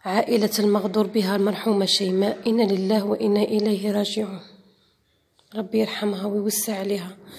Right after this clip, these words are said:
ويجعل قبرها روضة من رواد الجنة، ويجعلها هي تانيك طيرا من طيور الجنة، اللهم آمين يا أرحم الراحمين.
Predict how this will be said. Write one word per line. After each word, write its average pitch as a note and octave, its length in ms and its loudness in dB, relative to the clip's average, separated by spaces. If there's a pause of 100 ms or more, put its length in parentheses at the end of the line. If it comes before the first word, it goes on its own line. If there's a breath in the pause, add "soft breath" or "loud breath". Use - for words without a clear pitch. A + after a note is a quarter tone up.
(280 loud breath)
ويجعل G#3+ 300 2
قبرها G#3 540 -4
روضة G#3 300 -2
من G#3 140 2
رواد G#3 440 0
الجنة، G#3+ 500 0 (420 loud breath)
ويجعلها G3+ 400 0
هي G#3 260 2
تانيك G3+ 580 -2 (180)
طيرا A#3+ 240 4
من G#3+ 200 4
طيور G#3 300 -2
الجنة، G#3 340 0
اللهم G#3+ 360 -2
آمين G#3+ 560 -2 (440 loud breath)
يا - 160 0
أرحم G#3+ 280 0
الراحمين. G#3+ 580 -2